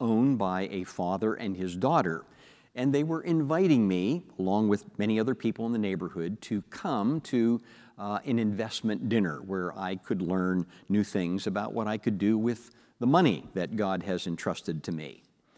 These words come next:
I can probably tell you now that I will not attend that invitation, although I do appreciate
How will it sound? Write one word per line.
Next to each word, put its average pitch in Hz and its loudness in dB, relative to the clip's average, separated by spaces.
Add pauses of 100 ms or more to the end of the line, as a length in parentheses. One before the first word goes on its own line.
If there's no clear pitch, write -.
(240)
I 135 -4
can 117 0
probably 117 0
tell 107 0
you 107 0
now 92 -2
that 95 -2
I 95 -4
will 92 -2
not 110 -2
attend 98 -6
that 90 -6
invitation, 107 -6
although 156 0
I 123 -2
do 110 0
appreciate 101 -4